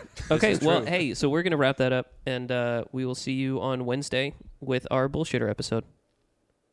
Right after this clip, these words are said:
Speaker 1: Bye-bye.
Speaker 2: Well, that's it for today's episode. Be sure to join us on the next episode where we will continue to debate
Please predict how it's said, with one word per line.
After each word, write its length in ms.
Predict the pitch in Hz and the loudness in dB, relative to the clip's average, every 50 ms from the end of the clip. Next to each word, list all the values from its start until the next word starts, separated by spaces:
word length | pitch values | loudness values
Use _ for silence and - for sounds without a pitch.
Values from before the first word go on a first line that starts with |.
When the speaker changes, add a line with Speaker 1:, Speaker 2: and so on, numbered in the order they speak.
| _ _ _ _ _ _ - | _ _ _ _ _ _ -10
Speaker 1:
Bye-bye. 420 | 117 107 110 117 143 151 135 139 - _ _ _ _ _ _ _ _ _ _ _ _ - | -6 -2 0 0 0 0 -2 -4 -6 _ _ _ _ _ _ _ _ _ _ _ _ -6
Speaker 2:
Well, 120 | 131 135 | -4 -2
that's 240 | 135 139 139 - - | 0 0 0 2 2
it 120 | 170 151 - | 0 2 2
for 120 | - 139 | 2 2
today's 320 | - 135 127 123 117 110 | 2 4 4 4 2 2
episode. 440 | 117 104 - 104 - 107 104 104 104 - - _ _ - | 0 -2 -2 -4 -4 -4 -4 -4 -6 -10 -18 _ _ 0
Be 120 | - 135 | 0 2
sure 180 | 131 - 165 160 | 2 2 0 0
to 80 | 147 135 | 0 0
join 200 | 143 135 135 131 | 0 2 2 2
us 120 | 131 - | 0 0
on 80 | 131 120 | -2 -2
the 80 | 117 117 | 0 -2
next 240 | 143 175 - - | -2 -4 -4 -4
episode 440 | 117 107 - - - 113 110 120 120 | -4 -4 -4 -2 -2 0 0 0 -2
where 180 | - 120 113 110 | -2 -4 -2 -2
we 140 | 113 113 110 | -2 -2 -4
will 100 | 110 110 | -4 -4
continue 400 | - 117 110 - 156 147 143 139 | -6 -8 -6 -4 -4 -4 -4 -4
to 120 | - 123 | -4 -4
debate 400 | - 123 110 110 104 104 - - | -4 -2 -2 0 -2 -2 -4 -8